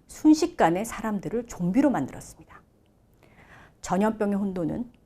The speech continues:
그릇된 방법으로 권력을 탐하는 이들에게 악용이 되었죠. 전쟁 뒤에 찾아온 기근은 조선 사회를 일대 혼란의 상태로 만들었습니다. 농업이 국가의 근간이던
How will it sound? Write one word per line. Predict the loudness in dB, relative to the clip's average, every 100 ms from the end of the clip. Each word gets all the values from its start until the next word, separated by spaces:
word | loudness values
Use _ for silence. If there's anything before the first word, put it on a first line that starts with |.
| _
그릇된 | -2 2 6 6 6
방법으로 | 2 0 2 4 2
권력을 | 2 -2 0 -4
탐하는 | -6 -6 -4 -6
이들에게 | -6 -8 -6 -4 -4 -6 _
악용이 | -12 -6 -2 -2
되었죠. | -4 -10 -12 -18 -18 _ _ _ _ _ -20 -20 -20 -20 _ _ _ -12
전쟁 | -2 4 10 8 8
뒤에 | 6 6
찾아온 | 4 4 6 6 4
기근은 | -4 -4 0 0 -2
조선 | -4 -4 -4
사회를 | -2 -2 0 0
일대 | 2 2 10 8
혼란의 | 10 6 8 6
상태로 | 2 -2 -2 -2
만들었습니다. | -2 -4 -8 -12 -16 -18 -20 _ _ _ _ _ _ _ _ -20 _ -2
농업이 | 4 10 10 10 8 4
국가의 | 0 -6 6 8 8
근간이던 | 4 0 8 10 10 6 2